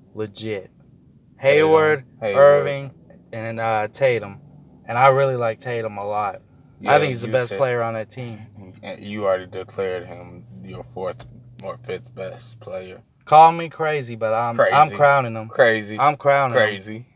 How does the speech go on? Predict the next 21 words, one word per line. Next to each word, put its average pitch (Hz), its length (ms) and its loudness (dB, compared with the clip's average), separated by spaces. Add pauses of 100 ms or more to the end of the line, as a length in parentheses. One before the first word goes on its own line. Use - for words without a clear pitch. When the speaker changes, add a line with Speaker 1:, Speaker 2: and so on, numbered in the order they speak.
(180)
Speaker 2:
I'm 135 160 4
Speaker 1:
I'm 156 80 6
Speaker 2:
calling 151 140 4
Speaker 1:
crowning 147 180 6
Speaker 2:
you 120 60 -2
Speaker 1:
him. 113 40 -4
Speaker 2:
crazy. 117 420 0 (520)
I'll 175 180 6
call - 160 -4
you 110 140 -8
crazy. 104 420 -10 (240)
Only 190 300 2
'cause 147 260 -4
we're 131 440 -2 (440)
Speaker 1:
I've 165 220 4
Speaker 2:
a 135 80 4
Speaker 1:
seen 131 220 -2
the 160 80 -4
Speaker 2:
year 160 380 0
Speaker 1:
games. 113 120 -8
Speaker 2:
and 117 640 -6